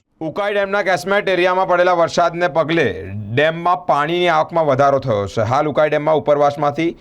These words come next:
એક લાખ સુડતાલીસ હજાર બસો ને બાસઠ ક્યુસેક પાણીની આવક છે. દેવ ડેમમાંથી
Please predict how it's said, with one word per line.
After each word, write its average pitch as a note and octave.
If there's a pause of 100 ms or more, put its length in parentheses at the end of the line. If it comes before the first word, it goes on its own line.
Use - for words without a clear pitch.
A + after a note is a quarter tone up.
(260)
એક D3+
લાખ D3+
સુડતાલીસ D3
હજાર D#3+
બસો C#3+
ને D3
બાસઠ C#3
ક્યુસેક C#3+
પાણીની C#3
આવક C3
છે. E3+
દેવ C#3
ડેમમાંથી C#3